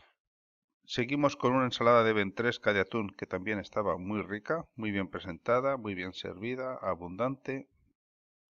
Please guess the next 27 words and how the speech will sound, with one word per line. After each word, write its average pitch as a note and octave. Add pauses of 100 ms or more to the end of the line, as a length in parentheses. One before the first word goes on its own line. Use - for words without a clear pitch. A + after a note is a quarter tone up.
(520)
Seguimos C#3+
con B2
un C#3
pimiento B2
relleno G2+
de F#2+
carne F#2+ (160)
que F#2+
podemos G2+
ver G2+
aquí F#2+ (320)
qué A#2
textura G#2
tenía F2+
la F2+
salsa, A2+
realmente F#2+
espectacular. - (380)
El F#2
pimiento F#2+
está F2+
bueno, F#2+
pero -
la -
salsa F#2
era D2+ (360)
impresionante. G2